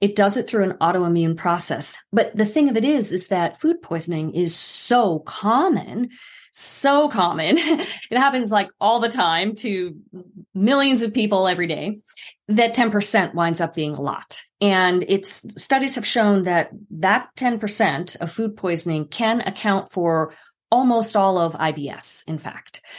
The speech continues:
So, um, that's something we didn't mention, but the big, <laughs> that's the big news of the last, you know, fifteen years is that I B S, which is a mysterious disease, um, irritable bowel syndrome, it's been identified that about seventy percent,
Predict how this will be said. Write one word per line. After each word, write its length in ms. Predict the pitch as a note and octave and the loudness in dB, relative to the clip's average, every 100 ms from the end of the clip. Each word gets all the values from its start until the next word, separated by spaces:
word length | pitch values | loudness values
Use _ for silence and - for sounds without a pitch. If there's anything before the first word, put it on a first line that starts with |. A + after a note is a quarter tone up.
| - - | -20 -12
So, 420 | - A3 G3 F#3+ | 0 2 4 2
um, 200 | F#3 F3+ | 2 2
that's 180 | G#3+ A3+ | 2 0
something 260 | C4 A3+ G#3+ | 0 0 0
we 80 | |
didn't 240 | G3 F3 F3 | 0 0 -2
mention, 420 | E3+ E3+ F#3 E3+ | -2 -4 -4 -2
but 300 | E3 D#3 - - | 0 0 -2 -8
the 120 | E3+ | -4
big, 280 | D#3 A3 F3 | 0 0 0
<laughs> 100 | A#3+ | 0
that's 180 | D4 C#4+ | 0 0
the 80 | |
big 180 | A#3 A#3+ | 0 2
news 300 | A#3 A#3+ A3+ | 2 2 2
of 120 | G#3+ | 0
the 80 | G3 | 0
last, 400 | F#3 F3+ G3 - | 2 2 0 -2
you 100 | G#3+ | -4
know, 280 | E3+ D#3+ D#3+ - - - | -2 -4 -6 -12 -12 -2
fifteen 460 | G#3+ G#3+ A3+ G#3 G3 | -2 0 0 2 4
years 400 | F#3 F3+ F3+ F3+ | 2 2 0 -2
is 220 | E3+ - | -4 0
that 320 | E3+ D#3+ D#3+ _ _ | 2 2 0 _ _
I 120 | G3 | 0
B 140 | G#3+ G#3+ | 2 2
S, 160 | G#3 | 2
which 140 | F#3 F3+ | -2 -4
is 100 | E3+ | -4
a 40 | |
mysterious 800 | E3 E3 F#3+ F#3 F3+ F3+ - - - | -4 -2 0 0 0 -2 -4 -6 -10
disease, 640 | D3+ E3 F#3+ F#3 F3 - - | -10 -2 0 0 -4 -8 -6
um, 160 | D3 D3 | -6 -4
irritable 260 | D#3+ D3+ | -4 0
bowel 160 | G3+ G#3+ | 2 2
syndrome, 340 | G#3+ G3+ G3+ G3 - - - - | 2 0 0 -4 -12 -20 -20 -12
it's 140 | E3 | -8
been 240 | - G3+ F#3+ | 0 2 2
identified 640 | F3 E3+ F3+ F3+ F3+ E3+ | 0 0 0 0 2 2
that 100 | E3 | 0
about 340 | D#3 E3 D#3 - | 0 2 2 0
seventy 320 | F#3 F3+ F3+ | 0 0 0
percent, 640 | F3+ F3+ - E3+ D#3+ D#3 | -2 -6 -2 0 0 0